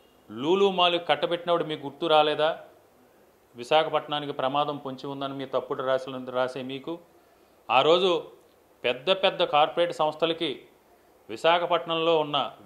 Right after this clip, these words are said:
విలువైన భూముల్ని మీరు అప్పనంగా మీరుకి, వారికి కట్టబెట్టినప్పుడు తెలీదా విశాఖపట్నానికి ఎలాంటి పరిస్థితులు ఉన్నాయి?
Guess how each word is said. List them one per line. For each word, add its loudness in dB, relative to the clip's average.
విలువైన 0
భూముల్ని -2
మీరు -2
అప్పనంగా 4
మీరుకి, -4
వారికి 2
కట్టబెట్టినప్పుడు -2
తెలీదా -2
విశాఖపట్నానికి -4
ఎలాంటి -4
పరిస్థితులు -8
ఉన్నాయి? -8